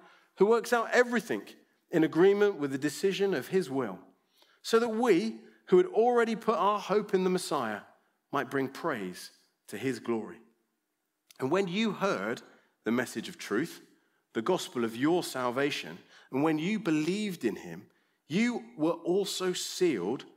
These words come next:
with the promised Holy Spirit. He is the down payment of our inheritance for the redemption of the possession to the praise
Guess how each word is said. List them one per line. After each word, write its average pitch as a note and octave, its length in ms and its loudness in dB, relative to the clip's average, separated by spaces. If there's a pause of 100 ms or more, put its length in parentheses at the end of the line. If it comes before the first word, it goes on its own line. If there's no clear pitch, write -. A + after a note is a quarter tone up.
(440)
with A2 100 -4
the G#2 80 -6
promised G#2 460 -8
Holy A#2+ 240 -6
Spirit. F#2+ 400 -8 (960)
He F3 580 0 (180)
is C3+ 180 -4
the B2 100 0
down F3+ 420 -2
payment D#3+ 460 0
of A2+ 200 -8
our D3 280 2
inheritance B2 720 -6 (240)
for D3 100 -4
the C#3+ 80 4
redemption F3 720 0
of C3 80 -2
the G#2+ 60 -6
possession D3+ 540 -6
to C3 100 -14
the A2+ 100 -8
praise F#3 800 -2